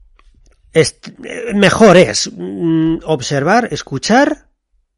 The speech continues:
y pensar, y ya está. Y razonar y, y ya. Bueno, pues esa es la,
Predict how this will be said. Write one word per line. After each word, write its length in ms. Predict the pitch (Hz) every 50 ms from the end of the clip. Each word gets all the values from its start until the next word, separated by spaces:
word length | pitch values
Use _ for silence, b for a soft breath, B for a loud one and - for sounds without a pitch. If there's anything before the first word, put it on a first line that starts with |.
| _ _ _ _ _ _ _ _ _
y 80 | 139 123
pensar, 480 | - 139 123 117 - 143 123 104 101
y 100 | 117 113
ya 140 | 113 127 117
está. 360 | 98 - - - - - _ _ _ _ _ _ _ _ _ _ _ _
Y 360 | - - 131 139 139 - -
razonar 600 | 131 123 - 127 - - 131 127 151 202 233 196
y, 320 | 131 113 107 - - _ _ _ _ _ - - - - _ _ _ _ _ _ _ _
y 140 | - 160 147
ya. 260 | - - 170 - _ _ _ _ b b b b b b b b b b b b b b b b b b b b _ -
Bueno, 240 | 208 233 214 214
pues 220 | 214 - 117 - -
esa 240 | 123 104 143 151 175
es 60 | 190
la, 680 | 190 139 117 104 - - - - - - - - -